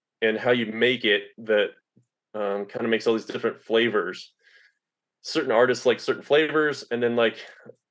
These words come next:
e-, even between us, we like, um, there's some stuff that Willow made that's very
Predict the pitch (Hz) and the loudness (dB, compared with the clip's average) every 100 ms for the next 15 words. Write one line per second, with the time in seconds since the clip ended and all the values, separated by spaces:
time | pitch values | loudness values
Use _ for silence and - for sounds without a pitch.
0 | - - - - 147 139 117 120 139 127 | -20 -20 -20 -10 -4 -2 -2 -2 0 0
1 | 117 - 113 127 123 - 120 - 117 127 | -2 0 2 2 2 -8 -16 -12 -4 4
2 | 131 113 - - _ 107 107 101 101 98 | 4 4 -2 -20 _ -2 -2 -2 -6 -12
3 | _ _ _ _ _ _ - 127 117 - | _ _ _ _ _ _ -2 -2 -2 -8
4 | 117 - 127 107 113 123 127 117 113 117 | -4 0 2 2 2 4 4 2 0 0
5 | 110 107 - - 110 113 110 107 101 98 | -2 -4 -6 -6 2 2 2 0 -2 -6